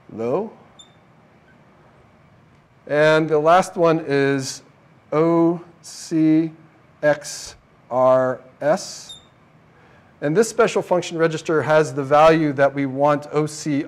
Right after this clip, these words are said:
R to change to on the next pulse train. So somewhere during here, if we want to update the, the width of the pulse, we write a value to O C X R S, and then the next time it triggers high, it will s-,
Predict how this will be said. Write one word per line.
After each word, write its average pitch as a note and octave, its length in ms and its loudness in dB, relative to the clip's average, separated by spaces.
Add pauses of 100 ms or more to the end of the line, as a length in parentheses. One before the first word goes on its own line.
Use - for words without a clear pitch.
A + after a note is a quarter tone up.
(100)
R C3+ 420 6
to - 180 -14
change D#3+ 520 -4
to C3 320 -8
on B2+ 260 -4
the A#2+ 80 -8
next C3+ 560 -6 (220)
pulse C3+ 240 -2
train. F#2 280 -14 (360)
So C#3 160 -6
somewhere G3 400 2
during E3 420 2
here, F3+ 480 0 (160)
if - 60 -16
we D#3+ 80 -2
want D3 180 0
to C#3 40 -2
update D3+ 520 0
the, C3 320 -6 (440)
the A#2 180 -8
width D#3+ 340 -2
of B2 140 -4
the C3 80 -6
pulse, D#3 460 2
we C3+ 280 -6 (140)
write D3 280 2
a D3 60 2
value C3+ 300 2
to C3 160 -10
O C3+ 80 -6
C C3+ 180 -10
X A#2+ 180 -6
R B2 160 -2
S, F#3 300 2 (300)
and D3+ 160 -2
then D#3+ 100 2
the D3 80 0
next E3 320 -2
time C#3 560 0
it C3+ 140 -12
triggers C3 340 -6
high, B2+ 460 4 (280)
it C#3 60 -10
will C3 120 -8
s-, - 280 -16